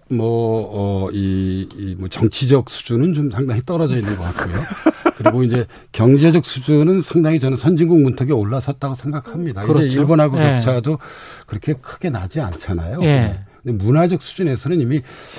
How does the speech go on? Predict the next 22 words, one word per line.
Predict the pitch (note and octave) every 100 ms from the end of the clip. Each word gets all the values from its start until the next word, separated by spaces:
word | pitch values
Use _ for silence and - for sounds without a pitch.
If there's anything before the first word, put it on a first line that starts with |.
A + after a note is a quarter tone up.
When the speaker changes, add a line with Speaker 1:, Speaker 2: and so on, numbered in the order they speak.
| -
Speaker 1:
선진국의 | - F#3+ F#3 G3+ C#3 A#2
우리가 | A2+ G2 F2 D#2+ F2+ F2 -
Speaker 2:
음. | D#3 C3+ A2+
Speaker 1:
어떤 | G2 G2
그런 | F#2 F#2
당당한 | - A2+ A#2 B2 F2+ D#2+ - -
Speaker 2:
음. | D#3 C3+ A#2+ G#2
Speaker 1:
그 | G2+ G2 G2
이 | G2 G2 F#2+ G2 F#2
대열에 | - F#2 G2+ G#2+ G#2+ G#2 G#2 G#2 A2+ A#2+
들어섰고요. | - A2 A2 - - - G#2 C3 - E3+
Speaker 2:
예. | C3 A#2+
Speaker 1:
그리고 | C#3+ D3+
오히려 | B2+ F3 G3+ C3+ B2 G#2+ - _ - -
미국과 | - C#3+ D3 D3+ C3 - D#3 D#3 C#3
서유럽으로 | - E3+ D3+ C#3 B2
대표되는 | A#2 - A#2 A2+ C3
선진국에 | - D#3+ D3 G2+ F#2 A2 E2+ _ - -
이제 | A#2
상당히 | G#2 D#3 C#3+ C#3
큰 | - E3
영향을 | A2+ A2 C#3 B2+ F#2+